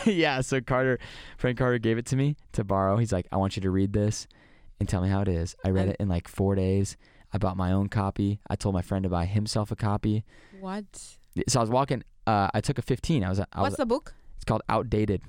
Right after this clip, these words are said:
Speaker 2: Mm.
Speaker 1: Um, so I was at work, and Miguel, this guy I work with, he's like, "Yo, there's a dude on my floor selling those for five bucks." I'm like, "Are you serious?" So I was like, "Dude, I gotta take fifteen." So I took my fifteen.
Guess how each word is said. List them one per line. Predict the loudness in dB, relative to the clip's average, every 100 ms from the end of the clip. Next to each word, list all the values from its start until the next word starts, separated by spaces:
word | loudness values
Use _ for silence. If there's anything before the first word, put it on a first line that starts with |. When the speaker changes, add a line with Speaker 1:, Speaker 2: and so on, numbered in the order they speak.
| -14 -10
Speaker 2:
Mm. | -10 -10 -14 -20 -20 -20 -20 -20 -20 -14 -4
Speaker 1:
Um, | 0 2 0 -2 -8 -20 -20 -20 -10
so | -2 2 2 0 -4
I | -4
was | -2
at | -2
work, | 0 -2 -2 -8 -2
and | 0
Miguel, | 0 0 0 -2 -6
this | -6
guy | -2
I | 0
work | 0 -2
with, | -4
he's | -4 -2
like, | -4
"Yo, | -2 -2 0
there's | -2 -2
a | 0
dude | 0
on | 0
my |
floor | -2 -2 -2
selling | -2 0
those | -2 -2
for | -4
five | -2 -2 0
bucks." | -2 -2 -10
I'm | -10
like, | -8 -8
"Are |
you | -8
serious?" | -6 -8 -8 -14 -20 -20 -10
So | -4
I | -2
was | -2
like, | -2
"Dude, | -2 -2
I | 0
gotta | 0
take | 0 -2
fifteen." | -2 -2 -2 -2
So | -2
I |
took | -2 0
my | 0
fifteen. | -2 -2 -2 -2